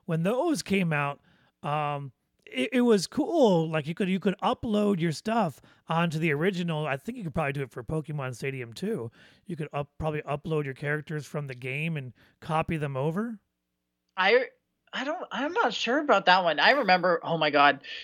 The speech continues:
Speaker 2: throwback to Pokemon Stadium and the Chansey game that would drive everyone insane.
Speaker 1: I remember the licking tongue, like, licking sushi as, like, a,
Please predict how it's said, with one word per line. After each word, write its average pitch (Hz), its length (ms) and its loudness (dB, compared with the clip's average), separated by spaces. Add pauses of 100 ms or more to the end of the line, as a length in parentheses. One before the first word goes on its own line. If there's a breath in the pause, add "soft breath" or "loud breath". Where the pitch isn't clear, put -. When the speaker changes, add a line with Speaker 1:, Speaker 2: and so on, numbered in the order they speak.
(140 loud breath)
Speaker 2:
throwback 190 320 4
to 180 80 -6
Pokemon 165 500 4
Stadium 165 540 4
and 151 100 2
the 139 80 2
Chansey 160 540 4
game 170 400 4
that 151 120 4
would 139 100 0
drive 151 280 6
everyone 156 440 4
insane. 151 840 4 (580 soft breath)
Speaker 1:
I 156 60 2
remember 190 340 4
the 180 80 4
licking 185 380 0
tongue, 165 280 -4
like, 151 160 -4
licking 160 360 -6
sushi 135 580 -6
as, 123 220 -8
like, 123 160 -12
a, 127 60 -10